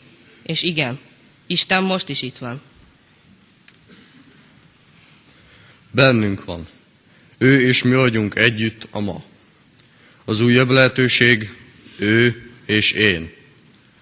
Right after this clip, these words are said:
Speaker 2: Ha valaki esetleg hiányát érezné még most is,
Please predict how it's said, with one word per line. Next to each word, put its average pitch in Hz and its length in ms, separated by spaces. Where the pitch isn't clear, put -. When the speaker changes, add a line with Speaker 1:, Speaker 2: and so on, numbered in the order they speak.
Speaker 2:
Ha - 100
valaki 127 480
esetleg 107 400
hiányát 127 560
érezné 104 400
még 104 180
most 117 340
is, - 280